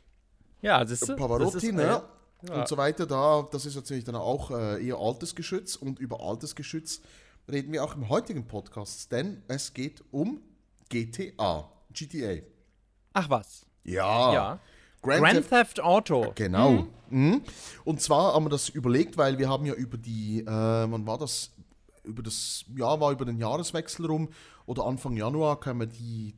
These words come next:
Speaker 2: äh, der Trailer raus zu G T A sechs.
Speaker 1: Oh
Speaker 2: Ne?
Speaker 1: ja. Mhm. Ich, ja, stimmt.
Speaker 2: Hast du es gesehen, den Trailer
Speaker 1: Ich,
Speaker 2: erstmal?
Speaker 1: natürlich hab ich den gesehen. Hallo.
Speaker 2: Und Reaktion dazu?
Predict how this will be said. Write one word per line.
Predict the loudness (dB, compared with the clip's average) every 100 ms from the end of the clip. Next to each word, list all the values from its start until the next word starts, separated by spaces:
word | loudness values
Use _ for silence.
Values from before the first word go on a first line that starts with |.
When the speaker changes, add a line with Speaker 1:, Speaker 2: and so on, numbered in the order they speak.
| -10
Speaker 2:
äh, | -8
der | -2 -2 -2
Trailer | -4 -4 -2 0
raus | -2 -2 -6
zu | -4 -4
G | -4 -8
T | -6 -2 -2
A |
sechs. | -2 -2 -2 -2 -2 -2 -6 _ _ -20 _
Speaker 1:
Oh | 2
Speaker 2:
Ne? | 6
Speaker 1:
ja. | 6 4 -2 -8
Mhm. | -6 -6 -8 -14 -18 -10
Ich, | -8 -6
ja, | -6 -6
stimmt. | -10 -10 -10 -12 -20 -10
Speaker 2:
Hast | 2 4 4
du | 2
es | 0
gesehen, | 4 4 4
den | 0
Trailer | 0 0 0
Speaker 1:
Ich, | 0
Speaker 2:
erstmal? | 4 6
Speaker 1:
natürlich | 4 0 0 0
hab | -2 -4
ich | -6
den | -6 -6
gesehen. | -6 -4 -4 -4
Hallo. | -2 0 -2 -6 _ _
Speaker 2:
Und | 2 6
Reaktion | 6 6 4 2 2
dazu? | 0 -2 -4 -4